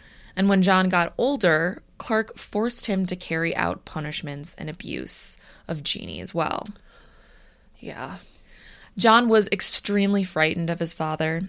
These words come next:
Speaker 1: and felt like he was completely helpless. John tried to run away from home on several occasions to escape the abuse, but was always brought back and, of course, was always beaten. Jeannie's father was convinced that she would not live to the age of twelve,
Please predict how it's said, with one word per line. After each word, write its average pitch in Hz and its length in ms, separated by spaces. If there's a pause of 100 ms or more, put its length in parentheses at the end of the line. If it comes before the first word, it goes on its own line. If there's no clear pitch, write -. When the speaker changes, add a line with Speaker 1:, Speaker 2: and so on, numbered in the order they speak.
(160)
Speaker 1:
and 170 180
felt 170 260
like 170 220
he 180 160
was 170 220
completely 175 560
helpless. - 680 (640)
John 202 320
tried 190 300
to 170 60
run 175 220
away 170 260
from 170 180
home 160 340
on 160 300
several 185 540
occasions 151 720
to - 160
escape 180 420
the 208 160
abuse, 160 560 (420)
but - 140
was 151 140
always 185 260
brought 262 260
back 202 600 (180)
and, 151 320
of - 100
course, 151 500
was - 120
always 160 340
beaten. - 540 (1400)
Jeannie's 262 360
father 214 420
was 170 480
convinced 175 800
that 165 180
she - 260
would 165 400
not 170 280
live 175 300
to - 120
the - 140
age - 160
of 156 120
twelve, - 580